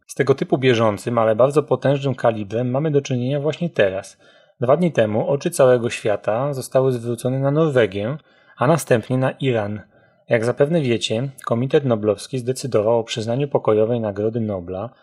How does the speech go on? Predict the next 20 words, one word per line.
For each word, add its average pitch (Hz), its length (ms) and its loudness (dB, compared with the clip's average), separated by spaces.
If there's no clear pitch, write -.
irańskiej 123 520 0
aktywistce 127 800 -4
i 120 120 -2
obrończyni 120 540 -2
praw 123 300 -2
kobiet 101 420 -2
Narges 117 500 0
Mohammadi. 113 640 -6
Dlaczego 175 280 0
uważam, 139 360 4
że 120 100 -2
to 131 100 -6
zdarzenie 120 460 2
zasługuje 120 480 -2
na 117 120 -4
pilny 135 360 -2
komentarz 113 580 -2
i 120 60 0
jest 107 180 -2
ważne? 104 420 0